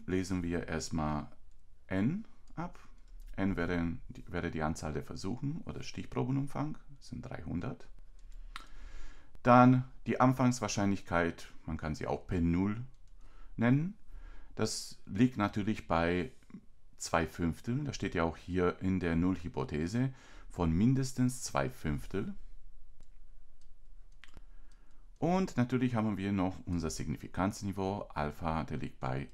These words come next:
drei Prozent. Gut, nachdem wir das abgelesen haben, müssen wir natürlich die zwei Hypothesen angeben. Einmal die Nullhypothese, die ist ja zwar gegeben, leider in Worten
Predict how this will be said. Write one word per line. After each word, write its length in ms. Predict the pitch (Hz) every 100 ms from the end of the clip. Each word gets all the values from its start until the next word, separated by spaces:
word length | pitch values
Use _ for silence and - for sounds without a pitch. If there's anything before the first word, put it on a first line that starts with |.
| -
drei 360 | - 62 67 - - - -
Prozent. 520 | 113 - - - - - - - - - - - - - - - - - - - -
Gut, 260 | 151 - - -
nachdem 380 | 113 131 180 185
wir 100 | 185
das 480 | 143 151 - - - - - -
abgelesen 640 | 90 - - 65 62 -
haben, 180 | 80 53
müssen 300 | - 117 147
wir 80 | 143
natürlich 460 | 139 135 131 135 -
die 180 | 120 123
zwei 540 | - 85 82 92 98 -
Hypothesen 520 | - 98 85 67 62
angeben. 400 | 62 - - -
Einmal 320 | - 123 143
die 120 | 117
Nullhypothese, 800 | 90 85 90 - 104 127 143 156
die 180 | 151 90
ist 160 | 123 -
ja 160 | 113 92
zwar 280 | - 78
gegeben, 580 | - - 76 73 82 131 - - - - - -
leider 560 | 82 92 107 113 117 123
in 180 | 90 80
Worten 580 | 85 104 - 80 104